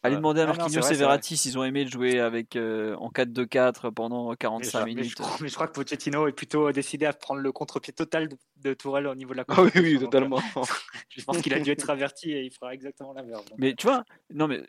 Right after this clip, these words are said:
Speaker 1: on en rigole, on, là, sur le live, on nous dit, ouais, c'est pas Tourelle qui donnait des déta-, des détails tactiques. Je veux, je veux reprendre un vieil exemple. Avant Tourelle, c'était donc ce bon Unai qui faisait l'effort de parler en français, même s'il fallait parfois s'accrocher, mais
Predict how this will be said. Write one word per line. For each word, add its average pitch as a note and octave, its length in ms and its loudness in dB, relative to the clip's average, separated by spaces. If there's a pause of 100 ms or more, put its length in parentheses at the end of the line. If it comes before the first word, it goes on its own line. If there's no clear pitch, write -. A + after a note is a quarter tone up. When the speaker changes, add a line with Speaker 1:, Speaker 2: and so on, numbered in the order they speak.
(120)
Speaker 1:
on C#3 160 0
en C#3 60 2
rigole, C#3 320 4
on, A#2+ 180 0
là, A#2+ 160 0
sur B2+ 180 0
le C3+ 140 6
live, C#3+ 160 2
on B2 60 -4
nous B2 100 -4
dit, C#3+ 160 -2
ouais, C#3 140 4
c'est A#2+ 160 -6
pas B2 100 -2
Tourelle C#3+ 280 0
qui C3 120 -8
donnait B2+ 240 -2
des B2 100 -6
déta-, A#2 460 -2
des B2 140 -4
détails C3 260 0
tactiques. - 380 -8 (200)
Je A#2 140 -4
veux, D3 60 0 (120)
je - 180 -14
veux C#3 80 0
reprendre D#3+ 260 -4
un B2 80 0
vieil D3+ 200 -2
exemple. B2 360 -6
Avant C#3+ 260 0
Tourelle, D3 300 0
c'était - 200 -14
donc G#2+ 160 -12
ce A2+ 120 -8
bon A2+ 200 -4
Unai F3 360 2 (640)
qui - 120 -14
faisait B2 280 0
l'effort C#3 320 4
de B2 80 -2
parler B2+ 240 4
en B2+ 100 0
français, C3 400 -2
même A#2+ 160 -6
s'il - 160 -12
fallait A2 160 -2
parfois A#2+ 240 -4
s'accrocher, B2 460 -4
mais G#2 240 -10